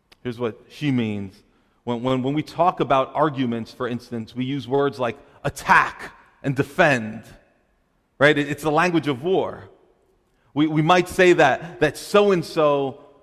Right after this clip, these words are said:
got destroyed in that argument or that debate, or, or so-and-so got owned. And again, it's the language of violence and aggression,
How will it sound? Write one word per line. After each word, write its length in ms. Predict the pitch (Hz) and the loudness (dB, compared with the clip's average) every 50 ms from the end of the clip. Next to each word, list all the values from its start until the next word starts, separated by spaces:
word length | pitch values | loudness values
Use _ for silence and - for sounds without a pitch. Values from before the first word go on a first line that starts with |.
| _ _ - | _ _ 0
got 340 | - 165 151 139 - - - | 2 2 2 2 -2 -4 0
destroyed 1040 | 170 170 - - - - 143 151 165 190 190 175 151 127 113 107 107 110 95 90 - _ _ - _ _ _ _ - | 2 2 2 0 -10 -8 0 4 6 6 6 6 4 2 0 -2 -4 -6 -8 -12 -18 _ _ -20 _ _ _ _ 0
in 140 | 147 147 | 2 4
that 160 | 143 139 131 127 | 4 4 4 4
argument 540 | 131 143 151 139 120 131 120 120 113 107 - | 4 2 2 2 2 0 0 0 -2 -2 -2
or 80 | 120 | 0
that 180 | 123 127 120 104 | 2 2 0 0
debate, 560 | 117 117 107 139 135 127 113 104 98 - - - - _ _ _ _ _ _ _ _ _ _ - | -4 -4 -2 0 0 0 0 -4 -6 -12 -20 -20 -20 _ _ _ _ _ _ _ _ _ _ -2
or, 160 | 139 151 151 | 0 2 4
or 180 | 151 160 151 | 4 4 4
so-and-so 600 | 143 - - 214 208 208 190 190 - 185 165 156 | 2 2 2 4 4 4 4 4 6 6 6 6
got 300 | 135 139 156 143 143 - - - | 6 4 4 4 2 0 0 2
owned. 720 | 196 190 185 180 165 147 135 120 113 104 104 101 110 98 - _ _ _ _ _ _ _ _ _ _ _ _ _ _ _ - | 4 6 6 6 4 4 2 0 -2 -4 -8 -10 -12 -14 -16 _ _ _ _ _ _ _ _ _ _ _ _ _ _ _ -6
And 100 | 117 127 | -2 0
again, 300 | 131 123 170 165 147 135 | 2 4 4 4 4 2
it's 140 | 123 - - | 0 -4 -4
the 100 | 139 139 | -4 -2
language 340 | 143 147 156 151 147 123 117 | 0 0 0 0 -2 -2 -4
of 120 | 131 113 | -6 -6
violence 680 | 101 123 131 139 156 151 139 127 117 110 110 104 - | -2 0 0 2 2 0 0 -2 -4 -6 -10 -12 -12
and 100 | 123 117 | -10 -10
aggression, 720 | 117 110 110 127 139 139 135 - - 127 117 107 104 101 | -8 -6 -4 -2 -2 -2 -4 -8 -10 -10 -10 -10 -10 -12